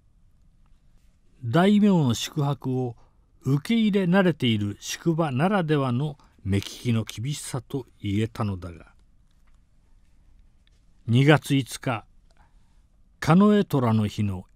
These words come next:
五つ過ぎ、客を送り出した後の旅籠では、どの宿の奉公人も台所に集まっていた。宿泊客の姿がうせた台所の板の間では、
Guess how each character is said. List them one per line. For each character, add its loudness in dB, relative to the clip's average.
五 -8
つ -10
過 -12
ぎ、 -16
客 0
を -2
送 -4
り 2
出 2
し -8
た -4
後 -4
の 0
旅 -8
籠 -4
で -4
は、 -10
ど 2
の 2
宿 0
の 0
奉 -2
公 -6
人 -2
も -6
台 -2
所 -4
に -6
集 -10
ま -4
っ -12
て -20
い -16
た。 -20
宿 -6
泊 -2
客 -2
の 4
姿 -4
が -4
う -2
せ -6
た -6
台 0
所 -4
の -4
板 -4
の -2
間 -4
で -8
は、 -6